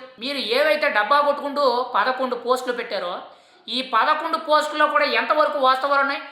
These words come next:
గత ఐదేళ్ళు కూడా హిందూ ధర్మాన్ని ఎంత నీచంగా చూశారనేది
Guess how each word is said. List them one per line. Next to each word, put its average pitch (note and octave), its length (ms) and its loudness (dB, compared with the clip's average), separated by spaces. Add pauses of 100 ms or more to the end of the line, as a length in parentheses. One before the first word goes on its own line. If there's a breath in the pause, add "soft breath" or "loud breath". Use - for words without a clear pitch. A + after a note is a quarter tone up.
(240 loud breath)
గత A3 200 -2
ఐదేళ్ళు D4+ 480 2
కూడా D4+ 220 0
హిందూ C4+ 360 -4
ధర్మాన్ని D4 480 0
ఎంత B3+ 240 -2
నీచంగా D4 480 -2
చూశారనేది C#4 600 -4